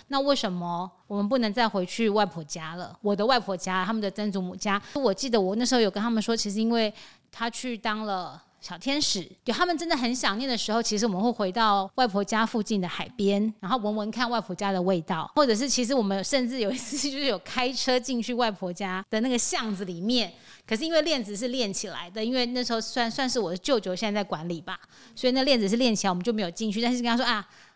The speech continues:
外婆家还在这里，我们想念的时候还是可以回来看，那可能要跟舅公约一下时间，大家在一起回来才能进去。”我跟我那两只最大的道别应该是这个。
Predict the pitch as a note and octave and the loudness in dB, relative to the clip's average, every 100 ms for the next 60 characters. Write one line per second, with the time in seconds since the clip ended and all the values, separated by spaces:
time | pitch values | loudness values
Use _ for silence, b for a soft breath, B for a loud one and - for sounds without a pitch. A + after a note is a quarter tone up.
0 | _ B3 G3 G3 G3 F3+ G#3 - A3+ F3+ | _ 0 0 -2 -4 -4 -6 0 0 0
1 | - G#3 G#3 G#3+ A3+ F#3 A#3 A3 G#3 F3+ | -6 -8 -4 -2 -2 -2 -2 0 0 -2
2 | G3+ A3 E3+ E3+ D#3 F3 A3 G#3 A3+ G3 | -4 -4 -4 -4 -6 -8 -4 -2 -2 -2
3 | F3+ G#3 G#3 G#3+ B3 G3+ G#3+ A3 G#3+ A#3 | -2 0 0 2 2 4 4 6 6 4
4 | A3 - E3 G3+ G3+ G#3 G#3 G#3+ G#3 D#3 | 2 -2 -4 0 4 4 4 4 2 0
5 | F#3 E3+ E3+ F#3 F3 F3 G3 G3 E3+ F#3 | -2 0 -2 -2 -2 -2 0 -2 -2 -6
6 | D3+ G#3 C#4+ A#3+ B3+ A#3 F#3+ G3+ A#3 C4+ | -6 0 2 4 2 0 -2 -4 -4 -2
7 | A3+ B3 G#3+ F#3 F#3 - A#3 F3+ F3 E3+ | -2 0 0 -2 -6 0 2 2 -2 -4
8 | F3+ F#3 F3 - E3 E3+ - | -2 -4 -4 -6 -6 -10 -16